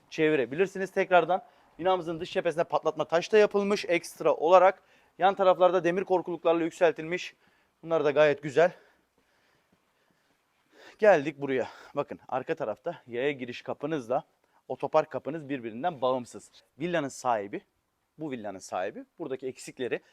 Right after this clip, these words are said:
hızlıca satılsın bir an önce diye eksiklerin hepsini tamamlatıyor. Bu da bir seyyar iskele.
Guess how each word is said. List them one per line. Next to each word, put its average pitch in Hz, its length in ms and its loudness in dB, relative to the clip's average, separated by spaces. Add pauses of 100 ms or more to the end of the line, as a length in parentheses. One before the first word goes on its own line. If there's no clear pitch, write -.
(140)
hızlıca 127 320 -6
satılsın 147 480 -10 (100)
bir 127 80 -6
an 120 100 -6
önce 107 320 -14
diye 151 260 -4 (280)
eksiklerin 139 360 -10
hepsini 175 320 -8 (120)
tamamlatıyor. 156 720 0
Bu 151 80 -6
da 165 100 0
bir 160 100 -4
seyyar 151 380 0
iskele. 127 440 -2